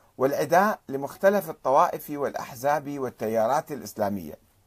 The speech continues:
حتى الآن مثلًا إخوان المسلمين صاروا إرهابيين، وحماس صارت إرهابية، وإقامة العلاقة معها على أساس الفتح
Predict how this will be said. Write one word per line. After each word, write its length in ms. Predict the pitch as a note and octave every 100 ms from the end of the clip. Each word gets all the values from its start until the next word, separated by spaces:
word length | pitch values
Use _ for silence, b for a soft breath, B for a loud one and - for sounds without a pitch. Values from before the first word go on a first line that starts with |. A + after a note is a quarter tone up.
| _ _ _ _ _ _
حتى 280 | D3+ - D3
الآن 200 | A#2 C3
مثلًا 400 | C3 B2 B2+ A2+ _ _
إخوان 260 | - C3+ C#3
المسلمين 440 | C3 - B2+ C3+
صاروا 340 | B2 A#2 A#2 -
إرهابيين، 460 | F2+ F#2 F2 D2+ _ _ _ _ _ _ _ _ _ _ _ _ _ _ _
وحماس 460 | G#2+ B2 B2+ C3+ -
صارت 260 | A2+ A2
إرهابية، 500 | G2+ F#2 E2+ F2 A#1 _ _ _ _ _ _ _ _ _ _ _ _ _ b b b b b b
وإقامة 520 | D3+ E3+ F#3 A3 A3+ G3+
العلاقة 540 | F#3 E3 G3 G3+ E3+
معها 400 | E3 F#3 F3+ E3
على 300 | C3 C#3 C#3
أساس 320 | C#3+ F3 F3+
الفتح 560 | D#3 - G3 - -